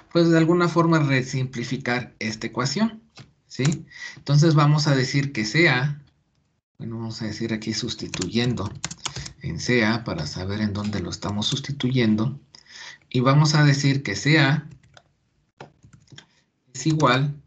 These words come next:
a Y a cero, donde Y a cero, pues, es igual a cero punto ocho. Entre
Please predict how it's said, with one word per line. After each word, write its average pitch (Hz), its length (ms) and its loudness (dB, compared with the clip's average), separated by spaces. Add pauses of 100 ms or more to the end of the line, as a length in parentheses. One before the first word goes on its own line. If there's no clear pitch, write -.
(760)
a 175 160 0
Y 143 220 2
a 139 120 2
cero, 110 340 -6 (1900)
donde 147 640 -2 (360)
Y 113 220 -4
a 139 120 2
cero, 147 420 0
pues, 110 220 -6
es 110 160 -8
igual 123 320 0
a 113 60 -4
cero 104 320 -10
punto 98 340 -8
ocho. 147 340 0 (3500)
Entre 175 540 2